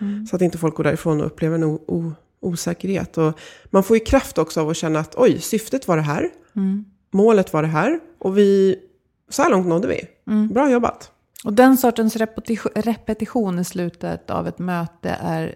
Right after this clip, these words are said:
Speaker 1: skulle jag säga, aldrig tråkig, utan den är viktig för att man summerar just varför var vi här och vad fick vi ut av det. Och så det här med vem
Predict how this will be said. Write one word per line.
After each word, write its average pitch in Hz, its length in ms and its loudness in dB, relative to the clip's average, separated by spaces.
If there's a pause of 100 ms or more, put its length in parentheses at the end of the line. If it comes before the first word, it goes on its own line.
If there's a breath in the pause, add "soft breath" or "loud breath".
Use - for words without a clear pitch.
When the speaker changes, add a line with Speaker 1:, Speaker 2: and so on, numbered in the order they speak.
Speaker 1:
skulle - 240 -6
jag 190 120 -2
säga, - 200 -8
aldrig 160 400 -6
tråkig, - 560 -6
utan 180 280 -4
den 208 140 4
är 165 60 2
viktig 202 580 -4
för 175 80 -4
att 160 80 -6
man 160 120 -6
summerar 170 500 -2
just 156 280 -6
varför 302 240 -2
var 262 140 -2
vi 233 80 -2
här 180 400 0
och 170 180 -4
vad 175 140 -6
fick - 200 -8
vi - 40 -10
ut 180 220 -6
av 58 140 -8
det. - 160 -6 (880 soft breath)
Och 220 120 4
så 214 100 4
det 190 60 8
här 180 180 6
med 165 220 4
vem 170 480 6